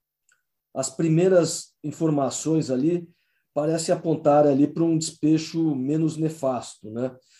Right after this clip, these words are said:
Então, tendo em vista aqui a reação,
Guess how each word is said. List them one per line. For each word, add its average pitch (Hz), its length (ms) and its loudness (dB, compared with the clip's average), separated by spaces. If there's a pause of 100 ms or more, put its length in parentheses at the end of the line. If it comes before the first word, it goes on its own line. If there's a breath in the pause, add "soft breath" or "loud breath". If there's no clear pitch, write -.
(360 soft breath)
Então, 180 500 2 (760)
tendo 196 320 4
em 180 120 6
vista 160 460 0
aqui 139 600 0
a 113 100 -12
reação, 147 760 2